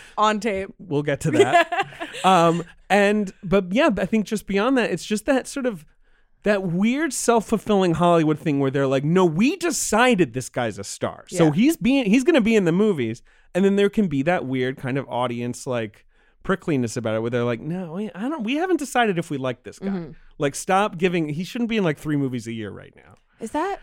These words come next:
Speaker 1: who have we, like, really pushed recently? Is
Speaker 2: What?
Speaker 1: that, like, Ansel? Like,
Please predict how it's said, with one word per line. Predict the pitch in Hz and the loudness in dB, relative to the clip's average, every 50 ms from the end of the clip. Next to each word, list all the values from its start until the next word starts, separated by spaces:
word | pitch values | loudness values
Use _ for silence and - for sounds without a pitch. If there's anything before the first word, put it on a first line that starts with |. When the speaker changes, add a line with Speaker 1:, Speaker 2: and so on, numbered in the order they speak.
| - - | -12 -8
Speaker 1:
who | - 320 | -6 -4
have | 381 440 466 453 440 | -2 -2 -4 -2 -2
we, | 427 403 349 | -2 -2 -2
like, | 311 247 202 170 _ 190 | -4 -8 -10 -12 _ -10
really | 202 196 196 185 170 - - - | -8 -6 -6 -6 -8 -12 -20 -20
pushed | - - - 180 170 - - - | -14 -10 -8 -8 -8 -10 -14 -16
recently? | 143 156 156 156 - - - - - 85 76 | -14 -14 -12 -12 -14 -18 -20 -18 -16 -16 -16
Is | 55 - _ _ _ | -16 -18 _ _ _
Speaker 2:
What? | - 180 233 277 - _ | -6 -4 -4 -4 -4 _
Speaker 1:
that, | _ | _
like, | - - - - - | -12 -12 -12 -14 -18
Ansel? | 143 147 156 - 220 220 233 233 247 254 262 277 269 254 | -18 -18 -16 -14 -14 -12 -12 -14 -14 -18 _ -20 -20 _
Like, | - 180 175 175 165 | -14 -12 -12 -12 -12